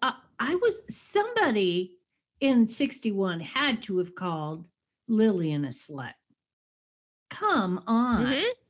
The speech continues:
Speaker 1: She's got
Speaker 2: Yeah.
Speaker 1: two kids. She goes over, the first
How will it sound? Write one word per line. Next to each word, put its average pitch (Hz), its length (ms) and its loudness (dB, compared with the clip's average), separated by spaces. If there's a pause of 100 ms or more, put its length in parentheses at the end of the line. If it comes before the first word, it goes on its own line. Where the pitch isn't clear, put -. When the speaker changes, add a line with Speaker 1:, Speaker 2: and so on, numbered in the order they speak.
(240)
Speaker 1:
She's 311 260 -2
got 330 160 4
Speaker 2:
Yeah. 370 360 2
Speaker 1:
two - 20 -
kids. 254 640 0 (360)
She - 220 -6
goes 302 280 -2
over, 294 340 2
the 226 140 -10 (160)
first 392 360 -4